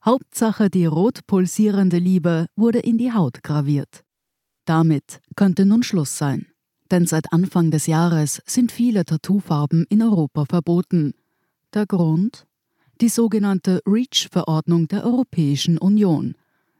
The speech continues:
Diese verbietet gewisse Chemikalien und Pigmente,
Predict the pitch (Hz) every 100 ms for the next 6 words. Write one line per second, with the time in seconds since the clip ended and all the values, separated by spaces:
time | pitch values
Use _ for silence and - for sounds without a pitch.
0 | - 190 190 175 - 208 160 143 - 170
1 | 160 - - 170 160 170 160 160 165 170
2 | - 175 175 165 151 170